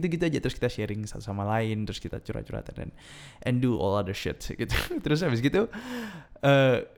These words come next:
gue datang dan gue kayak rasa kayak, "Wah, wih, ini welcome banget ya orang-orang sini ya." Ya, seperti yang lo pada tahu,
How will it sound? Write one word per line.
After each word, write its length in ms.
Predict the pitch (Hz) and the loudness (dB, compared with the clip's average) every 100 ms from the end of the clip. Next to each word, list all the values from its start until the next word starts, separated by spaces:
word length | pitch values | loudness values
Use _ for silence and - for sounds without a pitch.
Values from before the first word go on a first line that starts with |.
| - - | -20 -10
gue 160 | 135 202 | 4 6
datang 400 | 226 185 240 208 | 8 6 6 8
dan 160 | 156 143 | 8 6
gue 240 | 175 214 | 4 4
kayak 400 | 214 165 131 - | 2 -2 0 -2
rasa 320 | 139 127 - | -4 -6 -6
kayak, 320 | 160 156 - | -8 -8 -12
"Wah, 480 | - 165 156 147 135 | -8 -4 -4 -6 -6
wih, 160 | 147 135 - | -8 -8 -10
ini 240 | 131 127 120 | -4 -2 0
welcome 480 | 107 98 - 104 104 | -2 -4 -6 -6 -2
banget 480 | 131 143 127 127 | 0 0 0 0
ya 80 | 120 | 2
orang-orang 400 | 113 110 110 110 | 2 2 0 0
sini 260 | 120 117 110 | 0 0 2
ya." 100 | 107 120 - - - - - - - - - - | 0 -2 -10 -20 -20 -20 -20 -20 -20 -20 -8 6
Ya, 140 | 294 523 | 6 6
seperti 480 | 330 440 440 453 453 | 2 -2 0 -2 2
yang 160 | 466 | 4
lo 120 | 440 453 | 6 6
pada 180 | 453 440 427 | 6 6 8
tahu, 80 | 135 | 8